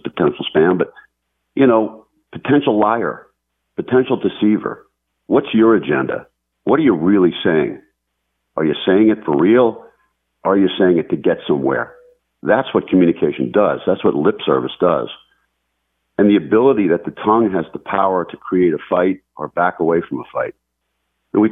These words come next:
look at the dojo, and we look at people in the dojo, especially my dojo, and I'm proud because there is no deception, and there is really good friendships there, and they last a long time. And it's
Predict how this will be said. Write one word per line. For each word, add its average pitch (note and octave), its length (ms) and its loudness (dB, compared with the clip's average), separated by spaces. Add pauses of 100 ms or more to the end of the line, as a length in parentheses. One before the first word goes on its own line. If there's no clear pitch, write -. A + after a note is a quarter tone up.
(160)
look A#2 320 2
at - 280 -4
the F#2+ 80 0
dojo, F2 460 2
and D2 80 0
we D2 100 2
look F2+ 160 0
at - 140 -6
people E2+ 360 0
in E2+ 80 2
the E2 80 2
dojo, D2 560 0 (100)
especially F2 460 -2
my D#2+ 240 0
dojo, C2+ 540 -2 (240)
and F#2+ 100 2
I'm G2+ 120 0
proud G#2+ 420 -2 (800)
because G#2 300 2
there G#2+ 180 4
is A#2 240 2
no G#2 200 2
deception, G#2 600 -4 (640)
and G2 160 0
there A2+ 220 4
is A#2 240 4
really F2 480 2
good E2 280 -2
friendships F2 540 -2
there, - 300 -8 (500)
and F#2 140 2
they F2+ 100 4
last F#2 500 0
a E2 40 -2
long E2 460 0
time. F#2+ 460 -2 (480)
And D#2+ 140 2
it's - 160 -8